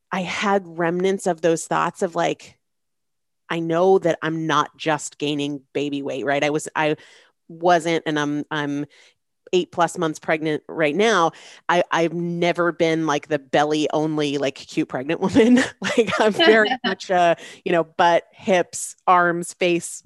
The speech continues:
Speaker 1: pregnant experience.
Speaker 2: Mm-hmm.
Speaker 1: And the first time I was like, "I wonder if my mom's gonna, eh, judge me for that." But that's, that's my work. And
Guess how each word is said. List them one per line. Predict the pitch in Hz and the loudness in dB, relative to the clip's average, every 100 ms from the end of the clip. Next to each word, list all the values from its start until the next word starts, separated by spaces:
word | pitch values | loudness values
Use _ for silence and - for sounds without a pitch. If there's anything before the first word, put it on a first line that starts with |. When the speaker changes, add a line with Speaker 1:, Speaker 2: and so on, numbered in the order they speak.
| - | -4
Speaker 1:
pregnant | 175 170 165 - | -2 -2 -6 -6
experience. | 170 - 170 180 240 - - - - _ - | -6 -2 0 0 -2 -4 -18 -20 -20 _ -12
Speaker 2:
Mm-hmm. | 208 208 190 | -10 -8 -6
Speaker 1:
And | 180 185 | -6 -8
the | - | -8
first | 226 220 233 - | 0 0 0 -6
time | 339 381 | -2 0
I | 262 | 0
was | 208 - | 0 0
like, | 170 156 - _ _ _ _ _ _ _ _ _ _ _ _ _ _ - | 0 0 -4 _ _ _ _ _ _ _ _ _ _ _ _ _ _ -12
"I | 170 | -10
wonder | 160 151 147 147 | -8 -8 -6 -8
if | 160 | -8
my | 156 | -10
mom's | 139 143 143 156 | -8 -10 -10 -10
gonna, | - 143 143 151 - _ _ _ _ _ _ _ _ - | -10 -10 -10 -12 -16 _ _ _ _ _ _ _ _ -20
eh, | - 165 | -20 -14
judge | - 190 190 | -2 -2 -2
me | 165 143 98 _ _ _ | -8 -10 -12 _ _ _
for | - 185 | -4 -2
that." | 151 131 - - _ _ _ _ _ _ _ | -2 -6 -10 -16 _ _ _ _ _ _ _
But | - | -12
that's, | - 247 - | -10 -10 -12
that's | 196 254 - | -10 -10 -8
my | 185 175 165 170 | -8 -6 -6 -6
work. | 160 151 123 101 - - - _ _ _ _ _ | -6 -6 -6 -6 -6 -16 -20 _ _ _ _ _
And | 208 190 180 180 | 0 0 0 -2